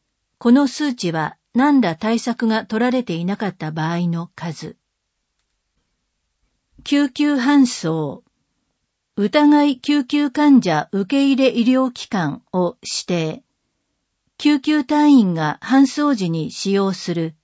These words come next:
埼玉県救急医療情報システムに全国初の空きベッドの情報を表示。搬送をスムーズに行います。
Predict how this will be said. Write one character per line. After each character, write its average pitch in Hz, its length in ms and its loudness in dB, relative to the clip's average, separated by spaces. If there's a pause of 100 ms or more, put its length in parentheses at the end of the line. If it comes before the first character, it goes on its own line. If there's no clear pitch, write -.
(280)
埼 269 300 -2
玉 294 260 2
県 170 360 -6
救 269 240 -2
急 294 280 -2
医 285 120 0
療 185 320 2
情 233 220 2
報 247 240 0
シ 254 220 -6
ス - 140 -10
テ 180 120 -4
ム 160 240 -8 (300)
に 185 300 -4 (180)
全 285 300 0
国 185 260 -4
初 170 280 -2
の 175 260 -2
空 196 140 -2
き 269 140 -4
ベ 285 120 0
ッ 240 100 -4
ド 202 120 0
の 165 180 -4
情 202 180 -2
報 185 360 0
を 175 100 -2 (120)
表 175 220 -2
示。 160 200 -8 (840)
搬 285 220 2
送 277 320 -2
を 262 120 2
ス 262 180 -4
ム 285 200 2
ー - 20 -2
ズ 240 140 0
に 165 120 -4
行 156 280 -8
い 165 280 -4
ま 156 160 -6
す。 - 320 -20